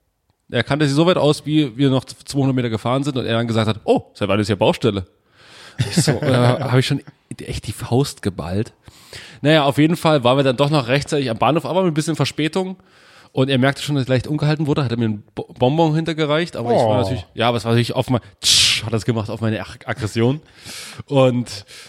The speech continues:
Speaker 1: ja,
Speaker 2: Ja.
Speaker 1: hab ich gedacht, wie kann ich, ich war so sauer, als ich ausgestiegen bin und hab ihm echt so einen Stern gegeben. Und man kann's ja bewerten dann, die, die Fahrer.
Speaker 2: Ja.
Speaker 1: Und dann hab ich so die Kommentare gelesen, also, "Nettester Fahrer überhaupt, richtig lieber Typ, ah, hat uns von seiner Familie erzählt, mega lieber Typ." Aber dann hab ich es gelesen und hab mir so, "Oh Gott, ich bin so ein Arsch.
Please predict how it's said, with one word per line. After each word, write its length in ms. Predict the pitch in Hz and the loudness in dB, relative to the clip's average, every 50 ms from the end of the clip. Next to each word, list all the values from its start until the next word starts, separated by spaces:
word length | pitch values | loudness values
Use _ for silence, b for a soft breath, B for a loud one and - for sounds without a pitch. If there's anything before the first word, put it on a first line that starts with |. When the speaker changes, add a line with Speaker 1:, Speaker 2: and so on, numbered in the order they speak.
| B B - | B B 0
Speaker 1:
ja, 180 | 143 143 127 | 2 2 2
Speaker 2:
Ja. 240 | 127 117 131 123 120 | 2 0 -2 0 2
Speaker 1:
hab 60 | 139 | 2
ich 140 | 143 - - | 0 2 2
gedacht, 180 | 127 117 117 120 | 0 0 2 0
wie 120 | 127 113 | -2 -6
kann 220 | - - - 127 | -6 -4 -2 -2
ich, 180 | 139 123 - - | -2 -2 -4 -10
ich 180 | - - - - | -14 -8 -2 0
war 100 | 127 123 | 2 2
so 140 | 123 139 | 2 2
sauer, 240 | 127 123 120 135 139 | 4 4 4 4 4
als 100 | 117 101 | 2 0
ich 60 | 104 | -4
ausgestiegen 400 | 117 117 - - 123 - 139 123 | -6 -8 -8 -10 -8 -8 -6 -4
bin 120 | 120 120 117 | -2 -2 -2
und 40 | 110 | -2
hab 100 | 113 - | -4 -4
ihm 100 | 101 - | -6 -6
echt 200 | 107 110 - - | -6 -8 -6 -4
so 140 | - 107 | -4 -4
einen 200 | - - 117 123 | -2 -2 -2 -2
Stern 360 | 117 - - 117 101 110 120 120 | -2 -2 2 2 2 4 2 0
gegeben. 480 | 110 87 92 95 104 110 127 139 139 - _ _ B B B B B B B B B B B _ - | 0 0 0 0 0 0 -2 -8 -10 -18 _ _ B B B B B B B B B B B _ -8
Und 80 | - 107 | -4 -4
man 100 | 104 101 | -2 0
kann's 140 | 113 107 - | 0 0 0
ja 80 | 117 | -2
bewerten 440 | 92 101 90 92 87 92 - 131 123 | -2 0 0 0 0 0 -2 -4 -6
dann, 280 | 123 131 147 156 160 - | -4 -6 -6 -8 -10 -8
die, 200 | 135 120 - - | -8 -8 -8 -8
die 100 | - 117 | -10 -12
Fahrer. 260 | - 107 98 104 - 135 | -10 -10 -8 -2 2 2
Speaker 2:
Ja. 300 | 131 127 123 123 127 139 147 B B B B B B B | 4 4 4 4 2 2 0 B B B B B B B
Speaker 1:
Und 100 | - 123 | -2 0
dann 80 | 131 135 | 2 2
hab 80 | 135 | 2
ich 80 | 139 131 | 0 0
so 100 | - 131 | -2 -2
die 180 | 117 120 117 | -2 -2 -4
Kommentare 480 | 110 - 113 110 101 - 117 127 139 131 | -2 -2 -2 -2 -2 -2 -2 -2 -2 -2
gelesen, 300 | 123 117 110 113 110 113 | -2 -2 -2 -2 0 -2
also, 200 | 107 101 104 95 b b b b b b - | -2 -2 -4 -8 b b b b b b -6
"Nettester 500 | 147 151 156 147 - 147 135 - - 131 | 0 0 0 2 2 -2 -4 -2 -4 -4
Fahrer 380 | - - 139 135 131 127 127 | -2 -2 -2 0 0 0 0
überhaupt, 960 | 101 117 117 123 120 123 127 147 156 151 151 151 147 151 151 151 - - - - - - | 0 0 0 0 0 0 0 0 2 2 4 4 4 2 2 0 -2 -18 -20 -20 -10 -2
richtig 400 | 151 170 180 170 - - 151 139 | 0 2 2 2 0 -4 -6 -2
lieber 260 | 151 156 139 139 143 - | -2 -2 0 0 -2 0
Typ, 180 | 147 151 - | 0 -2 -2
ah, 220 | - 151 151 165 160 | -2 -6 -4 -2 -2
hat 100 | 165 156 | -2 -2
uns 120 | 156 143 | -2 -2
von 120 | 160 151 143 | -2 -4 -2
seiner 260 | 123 147 139 139 127 | -2 -2 0 0 0
Familie 340 | 143 143 147 160 170 165 147 | -2 -2 0 0 0 0 0
erzählt, 400 | 143 135 - - 151 151 143 131 | 0 -2 -2 -2 0 0 0 0
mega 280 | 147 151 151 156 151 | 2 4 4 4 4
lieber 220 | 147 147 151 143 143 | 4 2 2 2 0
Typ." 160 | 143 135 123 | 0 -2 -6
Aber 160 | 107 101 - | -4 -6 -4
dann 120 | - 104 101 | -2 -2 0
hab 100 | 101 104 | 0 0
ich 80 | 104 | 0
es 100 | 101 - | -2 -2
gelesen 280 | - 101 95 98 101 107 | -2 0 2 2 2 2
und 60 | 92 | 0
hab 0 | |
mir 60 | 87 | -2
so, 100 | 85 - - | -2 -6 -8
"Oh 160 | - 87 _ - | -10 -16 _ -20
Gott, 180 | - - - - | -20 -20 -20 -20
ich 80 | - | -20
bin 120 | - 90 95 | -18 -16 -16
so 80 | - | -14
ein 120 | - - - | -14 -16 -14
Arsch. 220 | - 92 101 123 | -12 -10 -10 -8